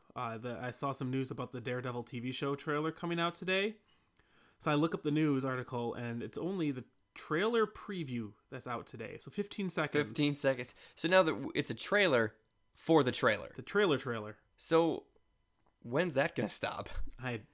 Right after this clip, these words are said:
Speaker 2: I don't care about a teaser, teaser trailer.
Speaker 1: A teaser teaser?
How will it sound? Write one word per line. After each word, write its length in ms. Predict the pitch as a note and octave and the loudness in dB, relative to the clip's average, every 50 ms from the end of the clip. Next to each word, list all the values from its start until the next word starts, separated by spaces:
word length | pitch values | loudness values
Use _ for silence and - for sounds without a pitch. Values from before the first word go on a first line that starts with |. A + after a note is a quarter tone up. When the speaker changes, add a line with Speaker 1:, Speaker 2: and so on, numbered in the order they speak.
| - - - | -20 -8 0
Speaker 2:
I 140 | - B2+ D#3+ | 4 4 4
don't 280 | D#3 C#3 E3 E3 D#3+ D3+ | 6 6 6 4 4 4
care 220 | - E3 E3 F3+ | 0 0 0 2
about 180 | F3 C3+ A#2+ A2+ | 4 2 2 2
a 80 | G#2+ - - | 0 -4 -8
teaser, 480 | - - - E3 E3 D3 C#3 C#3+ C#3+ - - | -8 -4 -2 0 0 2 0 0 -2 -2 -6
teaser 460 | - - - D#3+ D3+ C3+ A#2+ B2 A#2 | -8 -6 -2 0 0 0 0 -2 -2
trailer. 500 | A2+ - - B2 A2 G#2 G2+ F2 - - _ _ _ _ _ _ _ - | -2 0 0 2 2 2 -2 -4 -8 -10 _ _ _ _ _ _ _ -12
Speaker 1:
A 40 | C#3+ | -8
teaser 260 | - - B2+ B2 C3 | -4 -2 -2 -2 -2
teaser? 300 | B2+ C3+ C3 C3+ D3 C3+ | -2 -2 -2 -2 -4 -6